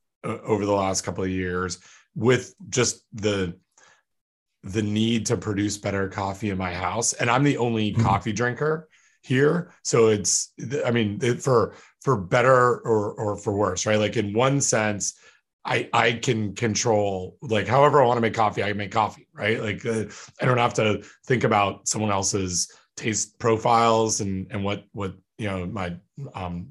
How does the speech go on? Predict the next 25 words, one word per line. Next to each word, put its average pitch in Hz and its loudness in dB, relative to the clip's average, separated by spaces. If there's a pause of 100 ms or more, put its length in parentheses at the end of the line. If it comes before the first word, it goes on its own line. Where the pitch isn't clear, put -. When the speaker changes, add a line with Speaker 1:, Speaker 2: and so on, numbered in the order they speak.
(100)
Speaker 1:
my, 104 -12
you 101 -8
know, 90 -6
my 110 2
partner's 117 2
looking 113 2
for 107 0 (300)
or, 92 -4
or 107 -12
my 90 -8
kids 127 0
or 117 2
anything 107 -2
like 95 -4
that. 98 -2 (180)
But - 4
then 127 4
also 139 4 (340)
it's, - -2 (200)
um, 101 0 (760)
it's 113 -6
sometimes 151 0
a 123 4
lot 110 0
of, 101 -4